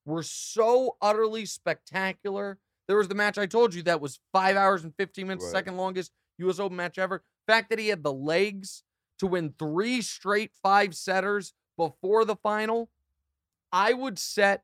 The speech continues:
Speaker 1: his career major championships. If you set it at nine and a half, I would take the over, which would put him as one of the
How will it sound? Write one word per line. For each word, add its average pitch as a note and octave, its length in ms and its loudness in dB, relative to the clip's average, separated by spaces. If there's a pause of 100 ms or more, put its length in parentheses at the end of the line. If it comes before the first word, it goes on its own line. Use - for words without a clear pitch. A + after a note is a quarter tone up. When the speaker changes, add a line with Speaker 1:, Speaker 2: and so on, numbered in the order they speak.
Speaker 1:
his D#3 240 -10
career G#3 920 -6 (460)
major F3 580 -2
championships. A#2+ 1080 -10 (760)
If D3+ 140 -6
you A#3 180 -6
set A3+ 300 -2
it G3+ 120 -8
at D3 160 -4 (640)
nine F3 500 -2
and F#3+ 140 -4
a E3 80 0
half, D#3+ 340 -4 (160)
I D3 120 0
would C3+ 200 -6
take B2 260 -10
the A2 140 -14
over, E2+ 140 -16 (640)
which E3 240 2
would D3+ 200 -4
put E3+ 180 -2
him D#3 200 -4
as B2+ 160 -8
one C#3 200 -8
of A2+ 160 -8
the A#2+ 160 -16